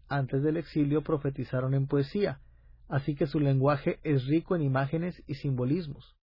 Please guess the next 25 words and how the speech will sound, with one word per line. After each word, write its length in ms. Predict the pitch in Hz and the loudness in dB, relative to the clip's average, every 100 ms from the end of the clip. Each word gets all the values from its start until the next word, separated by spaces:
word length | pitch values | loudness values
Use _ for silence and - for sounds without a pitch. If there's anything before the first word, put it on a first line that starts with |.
| _ | _
El 100 | 185 | 4
libro 220 | 170 165 185 | 6 8 6
de 60 | |
Apocalipsis 680 | 180 185 202 180 147 185 - | 6 4 4 4 2 -2 -2
continúa 580 | 170 147 139 135 135 143 | 0 2 2 2 2 0
esta 300 | 131 - 139 | -2 -4 -2
tradición. 640 | 139 139 143 185 185 147 - - - - - | 2 2 2 0 -2 -2 -12 -18 -20 -20 -2
Aun 300 | 143 139 156 | 4 6 6
y 100 | 208 | 2
cuando 280 | 175 147 135 | 2 4 4
no 140 | 135 | 2
es 120 | 147 | 0
una 200 | 170 170 | 0 -2
poesía, 560 | 165 202 - 139 135 160 - - - - - | 0 -2 0 0 0 -2 -10 -20 -20 -20 -8
lleva 380 | 127 139 135 | 4 6 8
la 120 | 147 160 | 6 6
tradición 500 | 156 143 135 131 120 | 2 2 2 -2 0
profética 800 | 156 139 131 131 131 151 147 - | -2 2 -2 0 -2 0 -2 0
al 160 | 139 | 0
usar 280 | 127 - 139 | 2 2 2
gran 280 | 135 135 139 | 4 2 2
cantidad 460 | 165 165 160 143 | -2 -2 2 4
de 80 | 135 | 4
imágenes 460 | 143 117 - 120 113 | 2 0 -2 -4 -2
simbólicas. 680 | 135 131 165 143 131 - | -2 2 2 0 -6 -18